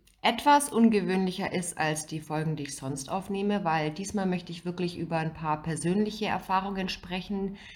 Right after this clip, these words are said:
die ich für mich gemacht habe, die aber vielleicht für den einen oder anderen so einen kleinen Impuls geben können, denn heute geht es um das Thema alleine verreisen.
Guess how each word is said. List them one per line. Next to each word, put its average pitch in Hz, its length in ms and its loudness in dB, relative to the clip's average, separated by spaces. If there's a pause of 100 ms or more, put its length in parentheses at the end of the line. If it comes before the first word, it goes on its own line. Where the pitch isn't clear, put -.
(360)
die 190 60 -2
ich 208 220 0
für 202 120 -2
mich 185 240 0
gemacht 160 520 2
habe, 240 280 6 (420)
die 190 80 -2
aber 185 160 0
vielleicht 175 640 6
für 202 100 -4
den 180 140 0
einen 175 220 4
oder 165 140 4
anderen 165 460 2
so 156 80 -4
einen 165 100 -2
kleinen 165 320 2
Impuls 170 760 0
geben 160 360 0
können, 175 500 2
denn 156 260 0
heute 190 400 4
geht 185 180 -2
es 175 140 -2
um 175 100 0
das 165 280 0
Thema 185 460 0
alleine 160 640 4
verreisen. 139 1040 -2